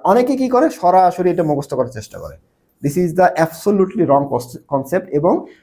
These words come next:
নাইনটি, বাংলাদেশের নাইনটি পার্সেন্টের বেশি ডিপ্লোমা স্টুডেন্টরা এই কনসেপ্টটা ফলো করে। পরীক্ষার আগের দিন হুবাহু মুখস্থ করার চেষ্টা করে আর প্রেশারটা বাড়ানোর চেষ্টা করে।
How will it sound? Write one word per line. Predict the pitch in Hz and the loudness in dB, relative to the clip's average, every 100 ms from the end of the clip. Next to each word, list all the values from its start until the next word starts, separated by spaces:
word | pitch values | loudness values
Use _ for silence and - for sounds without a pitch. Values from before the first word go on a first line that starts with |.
| _ 123 | _ -4
নাইনটি, | 135 170 165 | 0 0 0
বাংলাদেশের | 156 165 170 139 | 0 0 -2 -2
নাইনটি | 131 170 202 | 0 0 -2
পার্সেন্টের | 208 202 139 202 175 | -4 -4 -2 -4 -2
বেশি | 147 - | -4 -4
ডিপ্লোমা | 160 160 151 143 | -4 -4 -4 -8
স্টুডেন্টরা | 143 156 160 151 185 330 - _ _ | -8 -2 -2 0 -2 -2 -8 _ _
এই | 147 | -6
কনসেপ্টটা | 143 135 127 127 170 - _ | -4 -6 -6 -2 -2 -2 _
ফলো | 120 117 | -2 -2
করে। | 80 - _ _ _ _ | -6 -18 _ _ _ _
পরীক্ষার | 135 - 143 | -10 0 2
আগের | 139 139 | 2 0
দিন | 202 | -2
হুবাহু | 175 160 165 160 160 | -2 0 2 2 2
মুখস্থ | 147 147 131 | -2 -4 -4
করার | 120 | -6
চেষ্টা | 113 110 - | -6 -10 -6
করে | 175 | 0
আর | 160 | 0
প্রেশারটা | - 131 127 120 | 0 -10 -8 -4
বাড়ানোর | 110 110 107 | -2 -2 -6
চেষ্টা | 95 - | -16 -14
করে। | 82 | -14